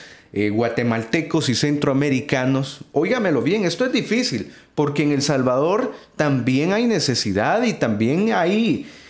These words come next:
eh, una situación de riesgo que está latente mientras las lluvias no se quiten por lo, digamos,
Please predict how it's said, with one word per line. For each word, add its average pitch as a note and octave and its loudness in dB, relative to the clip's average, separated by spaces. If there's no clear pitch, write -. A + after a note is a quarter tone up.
eh, A2+ 0
una F3 2
situación D#3+ 0
de G3+ 2
riesgo C#3 0
que - -6
está D3 -2
latente F3 0
mientras C#3 2
las A2 2
lluvias C#3+ 2
no D#3+ 0
se E3+ -2
quiten E3 0
por D3+ 0
lo, B2 -2
digamos, B2 0